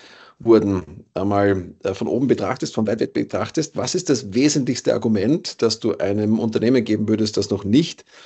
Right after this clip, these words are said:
sich mit Madasta auseinandergesetzt hat? Was ist das allerwesentlichste Argument, das du da auf den Tisch bringen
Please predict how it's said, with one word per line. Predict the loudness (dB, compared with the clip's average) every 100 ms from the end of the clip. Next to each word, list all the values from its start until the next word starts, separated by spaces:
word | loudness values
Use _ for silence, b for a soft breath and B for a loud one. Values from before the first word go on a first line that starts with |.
| B B
sich | -10 -2
mit | 0 2
Madasta | 2 2 0 0 -2
auseinandergesetzt | -2 0 0 0 0 -2 0
hat? | -2 -2 -6
Was | -4
ist | -2
das | -2 0
allerwesentlichste | 2 2 0 -2 -4 -4
Argument, | -4 -2 -2 -4 -10 _ _ B B B -4
das | -4
du | -2
da | -2
auf | 0
den | -2
Tisch | -6 -6
bringen | -4 -4 -6 -8